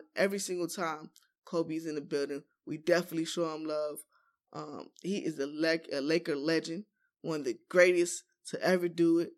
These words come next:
the greatest Laker to me, you know, my favorite player, Mister Kobe Bean Bryant. Um, so it was cool to see him and Bron embrace and him and Dwight, 'cause he, we all know what that was about, and Kuz and, and A D.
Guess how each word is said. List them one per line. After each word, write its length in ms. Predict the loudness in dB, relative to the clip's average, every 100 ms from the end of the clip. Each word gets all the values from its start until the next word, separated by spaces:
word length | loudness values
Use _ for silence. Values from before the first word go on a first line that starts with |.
| _ _ _ _ _ _
the 120 | -4
greatest 480 | 2 6 8 6 4
Laker 280 | 4 4 2
to 80 | 0
me, 380 | 0 0 -4 _ _ _ _ _
you 120 | -6
know, 180 | -4 -4
my 200 | -2 -4
favorite 520 | 2 4 4 2 -8 -14
player, 380 | 0 2 2 -2 -6
Mister 260 | -6 -6 -6
Kobe 300 | 0 0 2
Bean 360 | 2 2 0
Bryant. 420 | -2 -2 -2 -4 -12 _ _ _ _ _ _ _
Um, 380 | -6 -6 -6 -10 _ _ _ _ _ _
so 200 | -4 2
it 120 | 4
was 140 | 2
cool 200 | -4 -4
to 80 | -2
see 200 | -2 -4
him 200 | -2 -2
and 140 | -4
Bron 300 | -2 -2 -2
embrace 520 | -4 -4 0 0 -2 -6
and 280 | -6 -6 -10
him 200 | -6 -4
and 200 | -4 -6
Dwight, 440 | -4 -4 -2 -4 -8 _ _
'cause 200 | -8 -6
he, 120 | -8
we 180 | -4 -2
all 220 | -2 -4
know 240 | -6 -6
what 160 | -6 -6
that 160 | -6 -4
was 120 | -6
about, 400 | -8 -6 -6 -6
and 120 | -8 -12 -20 _ -10
Kuz 580 | -4 -2 -2 -4 -6
and, 260 | -6 -6 -6
and 120 | -10 -4
A 220 | 2 2
D. 400 | 2 -2 -4 -6